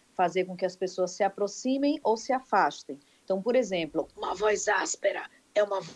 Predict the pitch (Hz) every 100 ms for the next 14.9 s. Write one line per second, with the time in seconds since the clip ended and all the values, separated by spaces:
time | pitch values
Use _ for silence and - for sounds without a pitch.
0 | - 190 190 - 190 190 175 180 185 -
1 | - 202 180 180 190 185 190 196 175 160
2 | 160 165 - - - - - - - -
3 | - - 185 190 185 185 180 170 165 -
4 | - - 165 175 175 - 185 180 175 165
5 | 160 160 160 196 190 196 233 190 170 -
6 | 196 - 185 185 185 180 180 - 180 202
7 | 220 190 185 190 202 - 220 190 190 196
8 | 196 196 233 262 240 226 202 208 214 214
9 | 220 180 175 - 139 - _ - - -
10 | 190 208 202 202 - 196 196 190 190 196
11 | 190 185 - - 196 185 190 - 185 185
12 | 185 185 175 185 185 - - - - -
13 | - 170 170 - 208 196 190 - 190 180
14 | 180 185 180 - 202 185 175 -